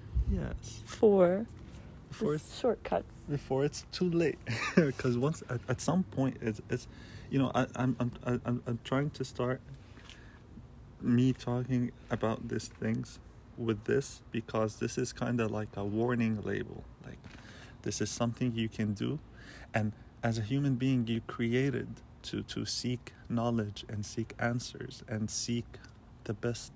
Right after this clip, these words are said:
Speaker 1: form of yourself. But you're also, the main purpose we are here is to end up in a better place when we're not here. 'Cause we're all going somewhere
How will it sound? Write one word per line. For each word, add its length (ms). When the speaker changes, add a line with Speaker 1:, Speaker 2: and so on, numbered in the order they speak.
Speaker 1:
form 440
of 160
yourself. 580
But 240
you're 260
also, 680
the 60
main 400
purpose 500
we 120
are 160
here 360
is 140
to 200
end 240
up 120
in 100
a 60
better 300
place 460
when 200
we're 140
not 240
here. 280
'Cause 180
we're 100
all 160
going 320
somewhere 460